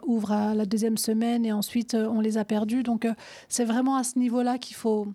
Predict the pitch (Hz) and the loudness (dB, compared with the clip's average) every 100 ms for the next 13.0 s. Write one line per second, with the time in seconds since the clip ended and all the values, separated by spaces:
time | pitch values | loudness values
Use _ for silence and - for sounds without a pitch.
0 | _ _ _ _ _ _ _ _ - 247 | _ _ _ _ _ _ _ _ -6 -4
1 | - 240 226 226 233 226 226 247 - 220 | 0 2 2 2 2 0 0 -4 -2 -4
2 | - - 277 277 - 247 - 247 - - | -4 -2 0 0 0 -2 0 0 -2 -14
3 | - - - - _ - 233 247 240 240 | -20 -20 -20 -20 _ -2 0 2 2 0
4 | 233 - 233 226 _ _ _ _ _ _ | -2 -4 -6 -6 _ _ _ _ _ _
5 | _ _ _ _ - 247 240 247 220 220 | _ _ _ _ -4 0 2 2 2 0
6 | 226 226 220 _ _ 240 226 233 226 226 | 0 -2 -4 _ _ -4 0 0 2 0
7 | 220 220 208 _ 220 208 - 220 208 214 | 2 0 -2 _ -4 -4 2 2 2 0
8 | - 208 214 214 214 - 226 214 214 190 | 0 0 2 0 -2 -4 0 2 2 2
9 | 220 214 254 - 214 208 208 233 240 - | 0 -2 -4 -2 -2 2 2 2 -2 -8
10 | - - 233 226 - - _ 226 214 202 | -20 -4 0 0 -4 -20 _ 0 0 2
11 | 240 262 220 240 208 208 240 240 226 214 | 2 2 0 0 0 2 0 0 0 0
12 | 208 247 247 226 - 220 208 175 220 220 | 0 -2 -2 -4 -4 -2 -2 -2 0 0